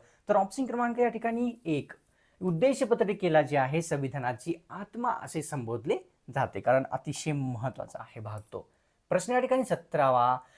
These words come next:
मतदानाच्या शाहीमध्ये जेव्हा आपण मतदान करतो त्यावेळेस आपल्याला, अ, अंगठ्यावर या ठिकाणी, अ, लावली जाते शाई, तर त्या शाईमध्ये जे आहे कशाचा वापर केलेला असतो ते विचारलेलं आहे. कॅल्शियम कार्बोनेट, सिल्वर नायट्रेट, मॅग्नेशियम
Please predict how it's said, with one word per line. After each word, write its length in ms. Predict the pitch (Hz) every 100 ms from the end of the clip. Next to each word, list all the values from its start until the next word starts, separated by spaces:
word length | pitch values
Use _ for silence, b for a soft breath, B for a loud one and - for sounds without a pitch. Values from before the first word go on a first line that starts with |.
| b
मतदानाच्या 840 | 160 165 - 285 285 240 247 262 262
शाहीमध्ये 1080 | - - 165 165 233 233 143 113 131 127 226 b b
जेव्हा 240 | 156 165
आपण 200 | 160 175
मतदान 420 | 156 139 131 147 147
करतो 300 | 156 - 143
त्यावेळेस 420 | 151 151 156 156
आपल्याला, 400 | 151 156 151 156 B B
अ, 160 | 151 151
अंगठ्यावर 440 | 156 160 170 165
या 80 | 151
ठिकाणी, 440 | - 165 156 151 - 151
अ, 140 | 151
लावली 280 | 147 147 147
जाते 200 | 139 139
शाई, 300 | - 120 120 b b 202
तर 40 |
त्या 200 | 202 247 233
शाईमध्ये 540 | 220 190 269 254 180
जे 140 | 151
आहे 240 | 147 120 185
कशाचा 560 | 185 240 226 247 247
वापर 300 | 226 214 220
केलेला 340 | 214 170 160 165
असतो 260 | 165 180
ते 100 | 175
विचारलेलं 480 | 165 151 107 - -
आहे. 220 | - -
कॅल्शियम 500 | 139 123 143 147 202
कार्बोनेट, 500 | 196 190 185 196 190
सिल्वर 440 | 180 - 143 151 143
नायट्रेट, 560 | 131 151 175 185 190
मॅग्नेशियम 640 | 175 151 147 170 185 196